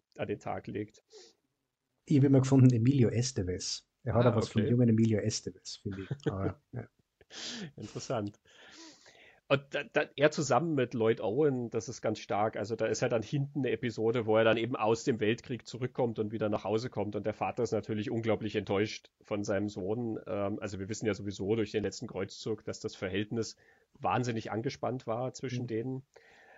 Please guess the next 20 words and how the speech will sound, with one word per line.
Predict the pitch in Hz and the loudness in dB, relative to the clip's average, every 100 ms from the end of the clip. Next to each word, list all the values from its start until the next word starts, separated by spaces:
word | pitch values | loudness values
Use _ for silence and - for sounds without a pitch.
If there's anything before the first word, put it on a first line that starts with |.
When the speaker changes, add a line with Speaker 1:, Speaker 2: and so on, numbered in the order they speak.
| - | -8
Speaker 1:
Aber | 107 117 | -2 2
auch | 120 | 4
im | 131 | 2
Rahmen | 113 101 127 135 | 2 4 4 4
von | 120 117 | 2 2
dieser | 117 120 117 | 2 2 2
Serie | 95 110 131 113 | 4 2 6 6
ist | 107 | 6
er | 110 | 4
sehr | 104 | 4
enttäuscht, | 104 113 98 113 - | 2 2 2 0 0
weil | 110 | 0
der | 107 104 | 2 0
Junge | 104 120 | 0 2
halt | 107 104 | 2 0
sich | 113 110 | -4 -4
einfach | 95 107 | -4 -6
aufgemacht | 104 - 131 104 - | -6 -2 0 0 -2
hat, | 113 104 | -2 -2
er-, | 110 104 | -4 -8